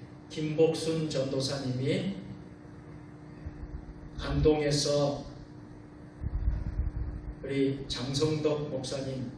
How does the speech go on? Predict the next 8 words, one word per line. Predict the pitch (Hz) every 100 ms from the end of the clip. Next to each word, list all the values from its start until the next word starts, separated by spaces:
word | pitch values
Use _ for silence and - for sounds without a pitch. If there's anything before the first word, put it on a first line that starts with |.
| - - -
모친이죠. | - 147 165 160 151 131 120 120 - - - - - - - - - -
장성덕 | 127 131 139 143 135 131
목사님 | 127 - 127 123 123 123 - - - - - -
모친 | 123 123 135
되시는 | 131 127 - 127 123
그 | 127 120
어르신이 | 127 127 - 120 - 123 127 - - - - - - - -
함께 | - 196 185 139 -